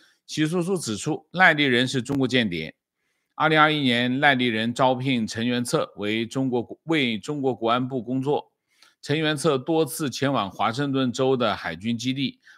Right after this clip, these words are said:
拍摄照片和视频。他们很奇怪啊，他们一定要用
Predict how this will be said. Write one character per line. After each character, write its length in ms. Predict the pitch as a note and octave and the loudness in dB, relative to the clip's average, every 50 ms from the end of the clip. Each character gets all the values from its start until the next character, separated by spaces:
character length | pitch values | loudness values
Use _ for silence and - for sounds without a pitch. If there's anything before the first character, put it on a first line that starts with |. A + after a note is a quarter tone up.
| _ _ | _ _
拍 240 | - - D3 C#3 C#3 | -4 -2 0 0 0
摄 220 | C3 - D3+ B2+ A2 | 0 0 0 -2 0
照 220 | - D#3 B2+ G#2+ | 2 2 0 0
片 360 | F2 - - B2+ B2 A#2 - - _ - - - _ _ | 0 -2 -4 -4 -4 -4 -6 -14 _ -20 -20 -20 _ _
和 240 | - - - G#2 | -12 -8 -6 -4
视 180 | G#2 - - D3+ | -4 -4 -4 -4
频。 340 | A#2 - - E2+ C2+ A1+ - _ _ - - | -6 -6 -10 -12 -14 -14 -18 _ _ -20 -14
他 80 | - | -8
们 100 | C3 C#3 | -8 -8
很 100 | A2+ F#2+ | -8 -8
奇 160 | E2+ - - E2 | -10 -12 -12 -8
怪 200 | - A#2+ B2 G#2 | -4 -4 -4 -4
啊， 160 | D#2+ D2 - | -6 -10 -16
他 100 | - - | -10 -8
们 240 | A#2+ C3 C3+ C3 C3+ | -6 -4 -4 -4 -4
一 80 | C#3+ C#3+ | -6 -6
定 140 | C#3+ D3+ | -4 -2
要 80 | C#3 B2+ | -2 0
用 260 | A#2+ A#2+ A2 G2+ G2+ | -2 -2 -4 -6 -8